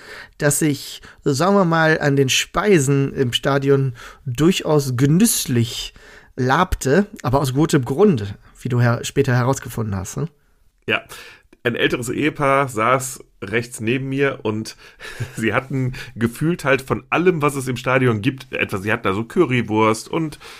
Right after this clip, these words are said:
Speaker 2: Steak Fries und dann hatten sie irgendeinen Kuchen und was weiß ich was alles. Und wir guckten schon so und dachten, „Ach ja, mal, die scheinen aber Hüngerchen zu haben.“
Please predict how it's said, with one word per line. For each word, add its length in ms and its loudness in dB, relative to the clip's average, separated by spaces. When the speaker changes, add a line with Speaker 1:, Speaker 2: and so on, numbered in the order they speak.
Speaker 2:
Steak 560 -4
Fries 640 2
und 240 -4
dann 100 0
hatten 200 -4
sie 80 0
irgendeinen 360 0
Kuchen 600 -4
und 160 -6
was 160 -2
weiß 100 -8
ich 140 -10
was 160 0
alles. 280 0
Und 200 -10
wir 80 -4
guckten 380 -8
schon 200 -6
so 80 0
und 100 0
dachten, 240 -6
„Ach 180 -6
ja, 120 0
mal, 380 0
die 180 -6
scheinen 220 -2
aber 180 2
Hüngerchen 460 2
zu 160 -2
haben.“ 220 0